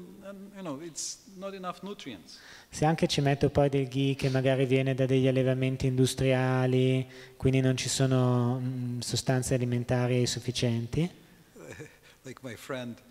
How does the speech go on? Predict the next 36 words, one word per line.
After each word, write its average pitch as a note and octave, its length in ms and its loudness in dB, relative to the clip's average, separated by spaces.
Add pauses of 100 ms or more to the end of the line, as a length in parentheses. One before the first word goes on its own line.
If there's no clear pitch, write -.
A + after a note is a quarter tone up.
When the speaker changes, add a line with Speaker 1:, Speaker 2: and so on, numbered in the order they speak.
(200)
Speaker 1:
was G#2 180 -12
joking A#2+ 420 -10
at G2 140 -16
me G2 240 -12 (260)
in G2 220 -16
Vrindavan. F#2+ 500 -12 (360)
Speaker 2:
A C#3 80 2
Vrindavan D3+ 520 4
un C3+ 60 -2
mio C3+ 100 -2
amico D3 320 -2
mi C3+ 100 0
prendeva B2+ 360 0
un B2+ 100 0
po' B2+ 80 0
in C3 140 2
giro. A#2+ 480 0 (520)
Speaker 1:
I A2+ 120 -12
bought B2+ 320 -14
a, A#2+ 340 -18
a A2 60 -14
watermelon. A2 580 -10 (600)
Speaker 2:
Io F3 160 6
avevo C3+ 240 4
comprato C#3 580 0
un B2 400 0
melone. A#2+ 540 2 (380)
Speaker 1:
And E3 120 -10
it F#3 100 -14
was F#3 180 -8
not F#3+ 180 -10
sweet. - 360 -12 (1300)
Speaker 2:
Questa C3+ 500 2
specie, C#3 380 -2
sì, C#3 240 -2
di, A#2+ 460 0